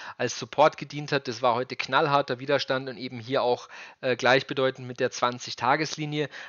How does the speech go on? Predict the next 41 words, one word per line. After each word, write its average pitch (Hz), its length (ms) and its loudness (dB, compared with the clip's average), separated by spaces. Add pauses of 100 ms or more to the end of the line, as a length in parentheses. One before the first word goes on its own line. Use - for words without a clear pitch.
Aktuell, 156 580 6
äh, 139 340 6
driften 147 480 -4
wir 143 60 0
jetzt 135 120 0
hier 147 140 0
so 139 100 2
auf 131 180 2
das - 280 -6
achtunddreißiger 147 840 2
Fibonacci 135 600 -2
zu, 139 300 -4 (340)
äh, 131 240 4
von 135 180 -4
dem 135 140 -4
letzten 135 360 0
Tief 143 340 -6
bis - 220 -8
zum 117 300 -6
Hoch. 123 140 -2 (580)
Ich - 140 -2
könnte 170 220 2
mir 156 100 -2
hier 139 140 0
vorstellen, 135 400 2
dass 123 160 -4
wir 123 60 -8
hier 120 180 -2
eintauchen 143 760 2 (360)
in 143 160 -8
das 135 180 0
achtunddreißiger 127 720 -2
Fibonacci, 127 540 -6
hier 127 80 -4
in 127 80 -8
diese 117 200 -8
Zone 131 440 -2
und 127 120 -8
hier 131 200 0
eventuell 120 400 -4
runterkommen. 139 680 2